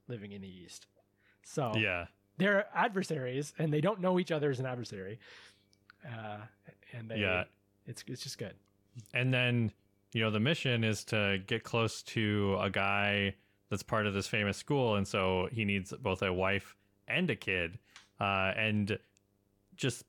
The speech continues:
Speaker 2: through the, uh, you know, cosmic coincidence of anime logic,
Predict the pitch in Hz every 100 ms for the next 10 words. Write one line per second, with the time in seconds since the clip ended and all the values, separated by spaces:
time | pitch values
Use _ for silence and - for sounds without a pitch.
0 | - - 139 127 123 117 120 113 110 107
1 | 104 101 104 113 95 113 113 110 110 107
2 | 113 110 104 110 107 95 104 98 95 95
3 | 151 107 95 92 98 107 -